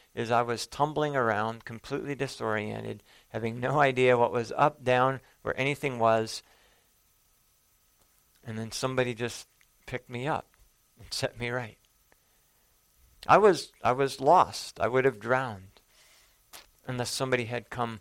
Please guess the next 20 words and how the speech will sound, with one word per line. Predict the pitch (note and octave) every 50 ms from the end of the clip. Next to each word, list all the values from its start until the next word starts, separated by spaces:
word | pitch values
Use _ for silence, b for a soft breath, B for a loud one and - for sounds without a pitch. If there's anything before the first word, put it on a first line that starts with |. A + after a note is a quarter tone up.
| _ _ _
searching | - - - B2 B2 - - G#2+
for | - - A2
me. | G#2+ G#2+
Somebody | G#2 - - B2 B2+ C3+ C3+ C3+
was | B2+ B2 B2
standing | - - B2 A#2+ A#2+ A#2+ A#2+ A#2
there, | A#2+ A#2 A#2
some | - - - A2+ A#2 A#2 A#2 G#2+ - -
mother | A#2 A#2 A2 A2+ A2+ G#2 G2 - b b b b b b b b b b b b
was | A#2+ A#2+ -
standing | - - A#2+ A#2 A#2+ A#2+ A#2 A#2 A#2
there | A2+ A2 A2+ A2+ - -
and | B2+ B2
saw | - - - D#3 D#3+ C#3 A2+
it. | G#2+ - _ _ _ _ _ _ _ _ b b b b b b b b b b
See, | b - E3
that's | D3 E3 E3+ E3 - -
what | E3 E3 - -
we | D#3 E3 D#3+ B2+
are. | A2 G#2 G2+ -